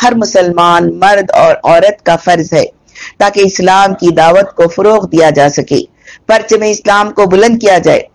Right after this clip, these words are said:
اور حق کی نصرت و اعانت کی جائے، تاکہ دین سارے کا سارا اللہ کے لیے ہو جائے۔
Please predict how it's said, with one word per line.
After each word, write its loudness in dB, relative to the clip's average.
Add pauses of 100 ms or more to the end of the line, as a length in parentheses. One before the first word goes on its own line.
(240)
اور 0
حق -6
کی -2 (260)
نصرت -2
و 2
اعانت 0
کی -6
جائے، 2 (340)
تاکہ 0
دین -2
سارے 0
کا -2
سارا 0
اللہ 0
کے -4
لیے 0
ہو -4
جائے۔ 0